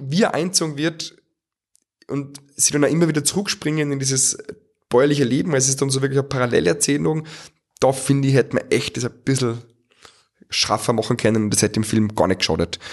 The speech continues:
wenn man da zwanzig Minuten einspart. Aber das ist auch das einzige Negative, ansonsten finde ich ihn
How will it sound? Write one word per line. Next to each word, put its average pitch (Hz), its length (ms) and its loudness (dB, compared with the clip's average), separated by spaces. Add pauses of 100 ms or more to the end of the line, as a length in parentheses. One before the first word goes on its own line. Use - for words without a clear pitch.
(160)
wenn - 80 -2
man 98 80 0
da 95 120 0
zwanzig - 340 0
Minuten 98 240 -4
einspart. - 420 0 (300)
Aber - 140 0
das 135 100 0
ist 156 60 6
auch 147 100 4
das 143 120 4
einzige 156 480 2
Negative, 151 560 2
ansonsten 131 460 -2
finde 131 280 -2
ich 123 60 0
ihn 123 140 -12